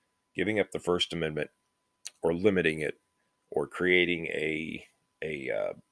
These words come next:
biased way that it operates or a hypocrisy with it, that's not gonna cause any good. That's not gonna help solve anything whatsoever for anybody.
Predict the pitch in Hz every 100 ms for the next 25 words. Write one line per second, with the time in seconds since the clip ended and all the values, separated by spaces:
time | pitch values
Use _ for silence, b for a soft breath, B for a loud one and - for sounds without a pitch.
0 | _ - 87 87 92 87 85 - - -
1 | - _ - 90 87 82 80 80 87 82
2 | - 62 62 60 - - - _ _ _
3 | _ _ _ 80 82 80 78 - 90 -
4 | 57 - 57 - - - 64 - 98 107
5 | - 90 82 78 - - 62 58 67 -
6 | 50 50 - - _ B B B _ 90
7 | 90 90 85 - 78 78 71 69 _ -
8 | - 80 71 78 - - 67 71 - -
9 | 57 55 - - 73 78 - - -